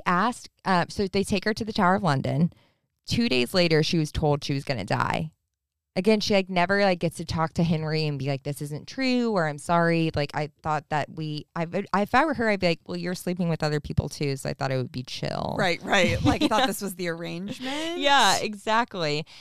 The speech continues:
Speaker 1: She asked for the block to practice putting her head on when she gets beheaded.
Speaker 2: <gasps>
Speaker 1: And she goes and she practices it 'cause she didn't wanna look silly,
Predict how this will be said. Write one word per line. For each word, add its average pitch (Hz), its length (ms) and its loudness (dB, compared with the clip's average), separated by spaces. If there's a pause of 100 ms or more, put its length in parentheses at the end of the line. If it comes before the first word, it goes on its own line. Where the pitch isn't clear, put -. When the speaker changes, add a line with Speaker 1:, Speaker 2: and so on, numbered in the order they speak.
(140)
Speaker 1:
She 220 360 -8
asked 170 360 -2
for 175 100 -6
the 165 100 -6
block 147 420 -4
to 160 100 -10
practice 143 460 -6
putting 139 260 -8
her 135 80 -8
head 131 260 -6
on 113 320 -10
when 143 120 -8
she 139 140 -14
gets - 260 -14
beheaded. - 680 -6
Speaker 2:
<gasps> - 220 -20
Speaker 1:
And 165 140 -10
she - 140 -12
goes 151 320 -6
and 151 120 -8
she - 120 -16
practices - 680 -12
it - 260 -8 (340)
'cause 180 100 -14
she 175 80 -12
didn't 175 160 -6
wanna 165 180 -4
look 147 180 -6
silly, 147 540 -4